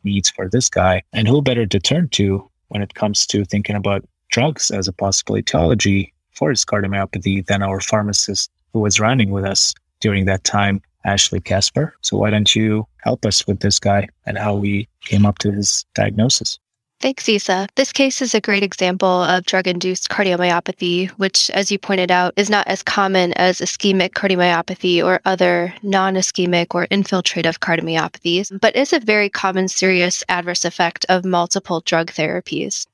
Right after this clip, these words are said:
Speaker 2: This includes some chemotherapeutic agents, like our anthracyclines,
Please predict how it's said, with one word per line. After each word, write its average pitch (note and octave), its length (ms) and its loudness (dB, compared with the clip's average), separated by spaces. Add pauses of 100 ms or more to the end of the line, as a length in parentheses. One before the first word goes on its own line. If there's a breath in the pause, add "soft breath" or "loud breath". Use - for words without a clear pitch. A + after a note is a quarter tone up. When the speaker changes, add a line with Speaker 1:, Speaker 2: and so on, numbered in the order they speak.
Speaker 2:
This A3 180 2
includes G3+ 800 2
some F3+ 340 0
chemotherapeutic G3 880 2
agents, A#3+ 760 0
like F3+ 220 0
our F3 180 2
anthracyclines, G3 1200 -2